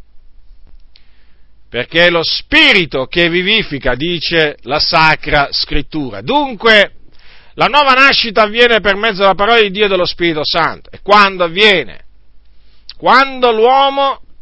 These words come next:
si ravvede dei suoi peccati e crede nell'Evangelo.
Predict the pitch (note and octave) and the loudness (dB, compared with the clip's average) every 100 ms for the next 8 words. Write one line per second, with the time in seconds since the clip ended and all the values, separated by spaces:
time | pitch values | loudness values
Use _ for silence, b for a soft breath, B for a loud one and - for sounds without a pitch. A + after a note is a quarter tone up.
0 | - - - - - - G3+ F#3+ F#3+ F3+ | -20 -20 -20 -20 -12 -6 -2 0 -2 -2
1 | A#3 C4 B3+ B3 A#3 G3+ - A3+ B3+ B3+ | 2 4 4 4 2 2 0 2 4 2
2 | - B3 - A3+ F#3+ D#3 C3+ C3+ B2+ - | 2 -2 2 4 6 4 0 -4 -10 -12
3 | - - - - - F#3+ G#3 - - A3 | -18 -20 -20 -20 -6 -2 -2 0 2 4
4 | A#3+ F3+ C3 B2 C#3+ D#3+ - - - - | 4 4 0 -2 -4 -4 -8 -20 -20 -20
5 | - - - - - - - - - D3+ | -20 -20 -20 -20 -20 -20 -20 -20 -6 -2
6 | D#3+ F3 G#3 G#3 G3+ D3+ G3+ G3+ E3 A#2 | 0 2 2 0 -2 0 4 4 4 2
7 | F#2+ D2 | -6 -12